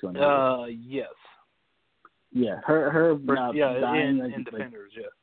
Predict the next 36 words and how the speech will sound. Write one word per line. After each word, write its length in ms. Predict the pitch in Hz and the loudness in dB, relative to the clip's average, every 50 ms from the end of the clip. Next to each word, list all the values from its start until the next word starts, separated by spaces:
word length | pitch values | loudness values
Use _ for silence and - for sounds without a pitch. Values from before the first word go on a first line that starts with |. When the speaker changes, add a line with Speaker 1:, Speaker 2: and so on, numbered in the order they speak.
| _ _ _ _ _ _ _ _ _ _ _ _ _ _ | _ _ _ _ _ _ _ _ _ _ _ _ _ _
Speaker 1:
Right, 360 | 151 165 196 214 202 170 147 | 2 4 6 6 4 4 2
right. 340 | 151 156 143 117 104 95 117 | 0 -2 -6 -6 -10 -12 -12
D-, 140 | 139 143 123 131 | -10 -10 -10 -8
dying 340 | 143 135 135 139 135 123 123 | -8 -8 -8 -8 -8 -8 -10
midway 300 | 127 131 123 120 117 113 - | -10 -10 -10 -10 -10 -10 -10
through, 280 | - 120 120 123 120 120 | -10 -8 -6 -6 -4 -4
everyone 360 | 123 123 123 120 120 120 110 | -4 -4 -4 -4 -4 -6 -6
kind 220 | - - 113 113 | -6 -8 -6 -6
of 80 | 110 113 | -6 -6
disappointed 520 | 117 113 110 - - 113 113 113 107 107 | -6 -8 -8 -6 -4 -2 -2 0 0 0
in 60 | 107 104 | -2 0
her 200 | 107 117 110 101 | 2 2 2 4
role 280 | 101 104 104 104 104 | 4 4 2 2 2
there, 280 | 107 107 104 104 104 101 | 0 -2 -4 -4 -2 -2
and 100 | 107 110 | 0 0
I'm 80 | 110 | 0
like, 160 | 110 110 120 - - - - - 185 - | 0 -2 -2 -4 -8 -14 -14 -12 -6 0
I 200 | - - 214 240 | 2 4 4 4
didn't 240 | 233 240 220 202 180 | 4 2 2 2 2
expect 380 | 160 - - - 151 143 139 - | 0 0 0 0 0 2 2 2
her 80 | 139 | 0
to 60 | 135 135 | 0 0
have 180 | 143 127 - - | 0 -2 -2 0
such 180 | 156 143 - 143 | 0 0 0 0
a 60 | 135 | -2
big 220 | 131 139 135 123 | 0 0 0 0
role. 280 | 131 131 123 127 123 - 123 | 0 0 0 0 0 -2 -2
At, 180 | 123 123 135 - - | -4 -4 -4 -4 -4
you 120 | 139 147 | -4 -2
know, 120 | 131 123 120 | -2 -2 0
what, 240 | 143 180 214 - | 0 0 2 2
what 160 | 202 226 233 - | 2 0 2 0
could 140 | 311 208 - | 0 0 0
she 120 | 208 190 - | -2 -2 0
physically 460 | 180 175 156 156 143 131 135 131 120 | 2 2 2 2 0 0 -2 -4 -4
do? 180 | 120 120 107 | -6 -8 -10